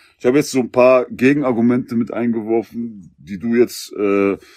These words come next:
so aufgearbeitet hast, dass du mir gesagt hast, „Ey, das sind Sachen, die haben, ist legitim, darüber zu sprechen, aber das muss später kommen. Wir müssen jetzt gesellschaftlich erstmal dahin kommen und dann können wir über diese Dinge sprechen.“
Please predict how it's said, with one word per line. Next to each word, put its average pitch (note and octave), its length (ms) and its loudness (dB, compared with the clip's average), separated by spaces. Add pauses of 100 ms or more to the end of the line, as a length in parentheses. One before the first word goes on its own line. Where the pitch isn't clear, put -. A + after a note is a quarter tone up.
(680)
so A#2 280 2
aufgearbeitet C3 580 4
hast, A#2 160 0
dass A2 140 -6
du A2+ 60 -6
mir A2+ 100 0
gesagt A2 360 0
hast, G#2 140 -4
„Ey, B2+ 220 4
das A2+ 160 0
sind A2+ 100 -8
Sachen, A2+ 320 -2
die G#2 100 -4
haben, G2+ 540 -2
ist F#2 140 -8
legitim, A2 420 -6
darüber B2+ 240 2
zu - 140 -8
sprechen, F3 420 -2
aber B2 160 4
das A#2+ 140 2
muss C3 160 -2
später B2+ 420 0
kommen. - 400 -8
Wir F2+ 80 -10
müssen C3+ 240 -4
jetzt C3 160 -4
gesellschaftlich B2+ 840 -2
erstmal A#2+ 420 2
dahin A#2 300 -2
kommen D#3 200 0
und A#2+ 160 -4
dann B2+ 160 2
können A#2+ 220 -8
wir B2 60 -2
über A2 160 -2
diese G2+ 260 -8
Dinge G2+ 220 -4
sprechen.“ E2 460 -8